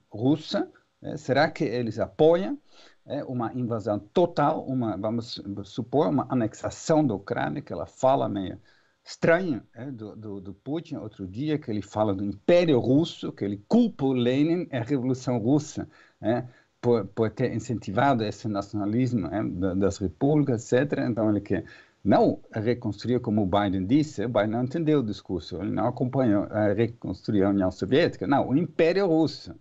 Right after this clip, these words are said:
é loucura, né? E, e, e esse, é, esse, com esse discurso, então, você teria uma justificativa para anexar a Ucrânia, né? Militarmente, não tem limite. As sanções econômicas não vão impedir. Mas será que o povo russo,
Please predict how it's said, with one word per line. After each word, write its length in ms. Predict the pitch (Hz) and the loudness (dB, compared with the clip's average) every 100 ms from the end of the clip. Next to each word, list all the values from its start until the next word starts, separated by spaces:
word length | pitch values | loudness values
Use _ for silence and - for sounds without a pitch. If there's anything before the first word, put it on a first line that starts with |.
| _ | _
é 120 | - - 120 - | -18 -18 -20 -18
loucura, 500 | 139 120 - 147 92 - | -14 -6 2 2 2 -6
né? 160 | - 120 - - - - _ _ | -10 -10 -10 -18 -20 -20 _ _
E, 300 | 143 143 143 - | 2 4 2 0
e, 560 | 147 139 131 123 120 - | 2 2 2 2 0 0
e 240 | 117 110 | 0 0
esse, 340 | 110 - 110 - | -2 -4 -8 -6
é, 260 | 110 87 | -6 -6
esse, 140 | 90 - | -6 -2
com 200 | 135 135 | 4 6
esse 240 | 170 - | 4 0
discurso, 640 | 120 113 - 123 151 - | -4 -6 -4 -2 -2 -4
então, 520 | - 147 139 135 190 - | -6 -2 0 0 0 -2
você 320 | 120 123 131 | -2 -4 -8
teria 200 | 127 123 | -4 -2
uma 120 | 131 | 0
justificativa 600 | 131 143 - - 151 160 | -2 -4 -6 -6 -2 -2
para 180 | 156 - | 0 0
anexar 640 | 190 233 - - - 180 120 | 0 0 -2 -2 2 2 2
a 40 | |
Ucrânia, 380 | 95 - 78 - _ _ _ _ | -4 -12 -18 -18 _ _ _ _
né? 100 | - | -14
Militarmente, 920 | 101 151 208 220 240 214 240 311 311 339 _ - | -6 -6 -4 -4 -2 0 -2 -2 -6 -8 _ -12
não 120 | 196 | -4
tem 160 | 220 | -2
limite. 560 | 247 254 170 123 - 151 - _ | 0 4 4 4 0 -12 -14 _
As 120 | 120 | -8
sanções 400 | 127 147 196 202 | -2 -2 0 -4
econômicas 560 | 202 190 180 202 190 196 | -2 0 2 0 -2 -4
não 80 | 202 | -2
vão 160 | 180 | 0
impedir. 260 | 180 160 113 | -2 -2 0
Mas 420 | 156 190 269 220 | 2 4 4 2
será 280 | - 170 180 | 2 2 2
que 120 | 185 | -2
o 40 | 139 | -6
povo 380 | - 127 117 113 | 0 0 0 -2
russo, 240 | 104 - | -4 -8